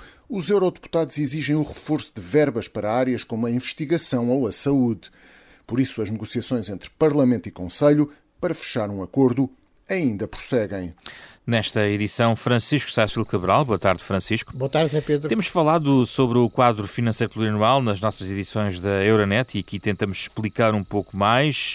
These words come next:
Speaker 2: Já explicámos, eh, nas últimas semanas alguns pontos, eh, eh, que merecem, eh, ainda desacordo entre as partes. No entanto, é evidente que este é um instrumento, eh, decisivo também para a vida dos europeus, porque são os dinheiros comunitários que vão ajudar também, por exemplo, as economias portuguesas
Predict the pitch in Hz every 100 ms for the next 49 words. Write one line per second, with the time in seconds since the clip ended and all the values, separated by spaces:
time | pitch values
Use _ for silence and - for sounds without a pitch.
0 | 95 90 101 98 110 104 117 110 95 -
1 | - - - - 104 107 98 101 104 101
2 | - 107 104 95 101 98 101 - 113 107
3 | 95 - - 95 92 90 - 98 90 87
4 | 85 - 92 92 90 90 92 92 - 92
5 | - - - _ 104 95 101 107 104 85
6 | 104 - 101 117 98 98 95 95 95 -
7 | 107 - - 123 123 139 147 - - -
8 | - 139 127 131 120 135 151 143 - -
9 | 160 - 110 113 110 - 123 123 131 131
10 | 143 147 147 - 104 98 92 - 123 98
11 | 127 151 143 - - - _ 117 120 131
12 | 123 113 113 107 123 117 156 - 170 -
13 | - 147 123 107 123 127 120 - 131 127
14 | 123 131 123 143 - - 107 113 120 104
15 | 101 117 120 113 113 117 101 120 117 107
16 | 117 113 110 104 - - 92 110 110